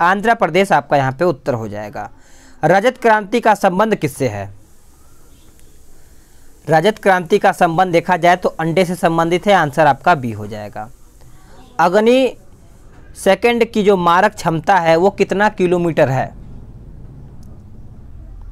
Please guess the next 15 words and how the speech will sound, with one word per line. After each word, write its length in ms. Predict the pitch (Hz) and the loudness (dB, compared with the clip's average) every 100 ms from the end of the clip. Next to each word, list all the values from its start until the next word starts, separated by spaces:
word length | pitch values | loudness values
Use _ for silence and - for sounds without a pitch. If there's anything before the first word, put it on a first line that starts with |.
| - - - - - - - - - | -18 -20 -20 -20 -20 -20 -20 -20 -4
तो 60 | |
ये 120 | 151 170 | 0 2
देखा 320 | 175 - 214 | 2 0 0
जाए 220 | 214 220 | 2 2
तो 100 | 208 | 0
दो 220 | 143 196 | 0 2
हज़ार 340 | 185 175 185 185 | 2 2 0 0
किलोमीटर 580 | 160 160 160 156 202 | -2 0 0 2 2
हो 120 | 185 180 | 2 4
जाएगा, 320 | 185 180 190 | 2 2 2
आंसर 300 | 160 131 156 | 0 0 0
आपका 280 | - - 180 | 0 0 0
बी 200 | 123 107 | -2 -8
हो 120 | 101 | -10
जाएगा। 420 | 92 92 95 98 | -12 -14 -16 -18